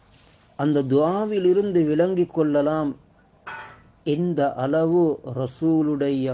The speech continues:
மனது வருத்தப்பட்டிருக்கும்.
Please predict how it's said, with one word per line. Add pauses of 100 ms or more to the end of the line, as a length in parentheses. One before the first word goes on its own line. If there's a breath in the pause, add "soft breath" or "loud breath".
(300)
மனது (880)
வருத்தப்பட்டிருக்கும்.